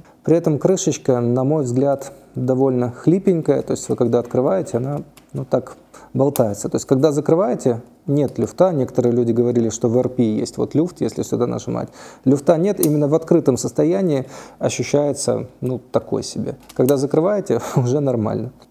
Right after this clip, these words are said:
Выключу камеру. Еще один нюанс. У R десять здесь нет шторки. То есть у R семь закрывается шторка,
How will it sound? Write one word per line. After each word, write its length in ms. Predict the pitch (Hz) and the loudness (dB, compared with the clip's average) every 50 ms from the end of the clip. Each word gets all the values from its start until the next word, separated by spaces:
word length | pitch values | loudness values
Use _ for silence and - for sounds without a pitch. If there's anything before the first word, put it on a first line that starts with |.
| - - | -6 0
Выключу 460 | 143 143 123 - 131 123 - - 127 | 0 0 2 2 -2 -2 -2 -6 -2
камеру. 400 | - 175 185 185 165 139 139 - - | -2 0 0 0 0 0 -2 -4 -2
Еще 340 | - 120 131 - - - 151 | -2 -2 -2 0 2 2 2
один 240 | 135 120 123 123 127 | 2 2 2 2 2
нюанс. 340 | 131 147 170 180 180 - - | 2 0 0 -2 -6 -6 -2
У 140 | - 175 135 | 0 0 0
R 160 | 135 127 123 | 2 0 0
десять 420 | 127 135 139 139 - 135 113 - - | 0 0 0 0 -4 -6 -6 -4 -4
здесь 420 | - 120 120 127 147 143 - - | -4 -2 0 0 0 0 -2 -2
нет 260 | - 131 131 139 135 135 | -2 0 0 0 -2 -4
шторки. 640 | - - - - 135 120 113 - - - - - - | -10 -6 0 0 0 0 0 -4 -6 -8 -8 -6 -2
То 100 | - 123 | -2 -2
есть 200 | 120 - - - | -2 -2 -4 -2
у 120 | 147 135 135 | 0 0 2
R 100 | 127 127 | 0 -2
семь 340 | - - 165 196 208 202 - | 0 0 0 0 0 -2 -2
закрывается 640 | 143 123 123 117 139 139 139 143 131 117 - - - | -2 -2 0 0 0 0 0 0 -2 -2 -4 -6 -8
шторка, 500 | 113 - - 160 160 165 151 - - 135 | -8 -4 -2 -2 -2 -2 0 -2 -4 -4